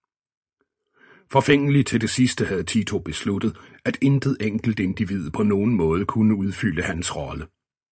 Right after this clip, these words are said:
I stedet skulle han efterfølges af et råd,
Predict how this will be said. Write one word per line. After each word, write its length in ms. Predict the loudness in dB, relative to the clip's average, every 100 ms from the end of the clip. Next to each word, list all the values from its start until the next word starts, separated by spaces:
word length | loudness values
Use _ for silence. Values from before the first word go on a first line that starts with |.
| _ _ _ _ _ _ _ _ _
I 80 | 0
stedet 340 | 2 0 0
skulle 280 | 0 2 2
han 100 | 0
efterfølges 720 | 0 -2 -2 -2 -4 -4 -6
af 80 | -6
et 160 | -8 -6
råd, 280 | -4 -4